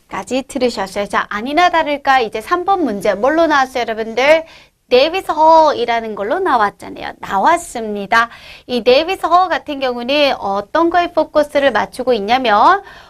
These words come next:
환경 친화적인 빌딩 테크닉의 발전에 포커스를 맞추고 있어요. 하지만,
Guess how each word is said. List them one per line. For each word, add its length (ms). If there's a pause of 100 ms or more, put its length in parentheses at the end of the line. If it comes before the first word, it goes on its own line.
(140)
환경 640
친화적인 760
빌딩 540
테크닉의 640
발전에 680
포커스를 580
맞추고 440
있어요. 540 (360)
하지만, 1120